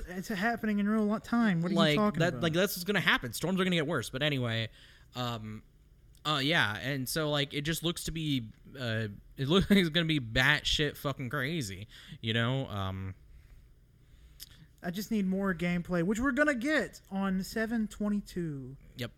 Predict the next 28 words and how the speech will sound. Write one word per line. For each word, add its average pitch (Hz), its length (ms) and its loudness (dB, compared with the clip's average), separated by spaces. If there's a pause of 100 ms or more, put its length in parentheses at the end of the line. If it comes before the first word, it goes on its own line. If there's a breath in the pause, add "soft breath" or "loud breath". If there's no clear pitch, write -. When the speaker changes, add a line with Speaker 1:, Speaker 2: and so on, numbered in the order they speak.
Speaker 1:
Uh, 165 100 -4
Speaker 2:
Ju- - 80 -2
Speaker 1:
they're 170 100 -2
gonna 185 100 -2
have 190 180 0
their 165 140 -2
E 170 200 -2
A 160 100 0
Play 160 320 -4
event. 170 540 -8 (120)
Speaker 2:
Yeah. 113 140 -12 (520)
Twenty 120 260 -8
twenty-one. 104 600 -6 (120)
Oh, 139 180 0
I 120 100 -2
don't 131 100 0
know 120 60 0
why 110 140 0
I 110 40 0
said 104 200 -6
that. 98 180 -2
It's, - 200 -4 (100)
<laughs> 262 120 -6
it's, 226 300 2
it's 214 240 4
next 214 260 4
month. 196 320 6
Speaker 1:
I, 165 320 6